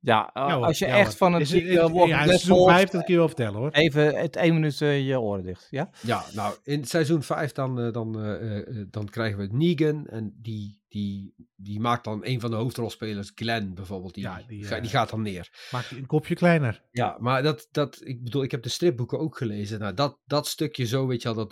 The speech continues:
Speaker 3: de, <gasps> dat gevoel,
Speaker 2: Ja.
Speaker 3: eh,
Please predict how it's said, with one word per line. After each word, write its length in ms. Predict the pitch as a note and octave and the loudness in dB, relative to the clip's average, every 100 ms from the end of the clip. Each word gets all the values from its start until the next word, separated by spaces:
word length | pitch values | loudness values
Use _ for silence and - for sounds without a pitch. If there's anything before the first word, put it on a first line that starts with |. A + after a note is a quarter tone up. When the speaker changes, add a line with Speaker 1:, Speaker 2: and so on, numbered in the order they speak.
| A2+ | -6
Speaker 3:
de, 920 | - D3 F3+ G3 G#3 G3+ D#3+ F#3 - - _ | -2 0 2 4 6 6 6 4 0 -6 _
<gasps> 40 | |
dat 180 | - E3+ | 2 2
gevoel, 520 | - B2 E3+ A#3+ B3 _ _ | 0 0 0 0 -4 _ _
Speaker 2:
Ja. 200 | - A#2 | -8 -6
Speaker 3:
eh, 560 | A2 C3+ C3 C3 C3 B2+ | -2 -2 0 0 -2 -4